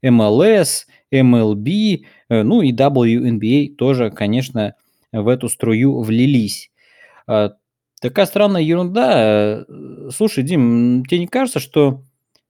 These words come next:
ну, несмотря на весь, э, успех, э, в пиаровском плане,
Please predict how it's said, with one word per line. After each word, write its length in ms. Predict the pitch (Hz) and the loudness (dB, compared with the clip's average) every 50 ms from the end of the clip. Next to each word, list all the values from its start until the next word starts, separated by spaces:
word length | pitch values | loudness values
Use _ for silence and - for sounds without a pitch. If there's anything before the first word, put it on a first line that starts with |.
| _ _ _ _ _ _ | _ _ _ _ _ _
ну, 160 | - 165 175 156 | -2 0 2 4
несмотря 460 | 156 165 160 - 160 160 175 175 156 | 4 2 2 2 2 2 2 2 2
на 160 | 143 139 139 | 2 2 2
весь, 380 | 131 147 160 143 - - - 135 | 2 2 0 0 0 -4 -4 -6
э, 100 | 135 123 | -6 -6
успех, 640 | 127 - - 147 131 - - 165 151 135 120 - - | -6 -6 -8 -8 -8 -6 -2 0 0 0 0 -2 -4
э, 460 | 123 117 113 113 110 110 110 107 107 | -2 0 0 2 2 2 0 0 -2
в 340 | 98 - - - 127 113 - _ | -4 -6 -8 -10 -10 -10 -6 _
пиаровском 480 | 165 208 247 - 151 - - - 113 - | 2 2 2 2 -2 -6 -6 -6 -6 -2
плане, 420 | 131 131 127 113 107 101 - | 0 0 0 0 0 -2 -6